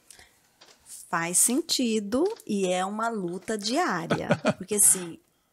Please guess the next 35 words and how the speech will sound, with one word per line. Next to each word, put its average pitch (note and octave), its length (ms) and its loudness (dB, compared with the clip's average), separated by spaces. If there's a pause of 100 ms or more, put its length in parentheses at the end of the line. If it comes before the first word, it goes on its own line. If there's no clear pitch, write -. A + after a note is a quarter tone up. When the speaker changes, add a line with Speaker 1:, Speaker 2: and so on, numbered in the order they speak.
Speaker 1:
é, D#3+ 320 -6
eu F3+ 160 4
acabei G3 400 2
de B3+ 140 -6
vir C4 160 -4
do C4 100 -2
Campuri, C4+ 580 -4
então F#3+ 180 2
eu B3 140 8
não B3+ 80 8
Speaker 2:
Sim. C4+ 60 8
Speaker 1:
descansava B3+ 720 6 (160)
mesmo, G3+ 840 8
n- F#3 60 0
Speaker 2:
Sim. A3 500 4 (120)
Speaker 1:
mesmo D4 380 6
no E4 100 2
sábado G3+ 520 8
que B3 120 0
eu A#3 60 6
parava A3 560 6
o A3 40 0
descanso G#3 420 4
físico, A3+ 640 0 (380)
mas F#3+ 180 6
a G#3 60 6
mente G#3 280 0
continuava, B3+ 920 4 (540)
né, A#3 400 4 (240)
ligada G3+ 560 4
naquilo. A3 540 -2 (540)
Mas G3 420 6
nós A3 220 6
precisamos A#3 720 4
mesmo, A3+ 520 0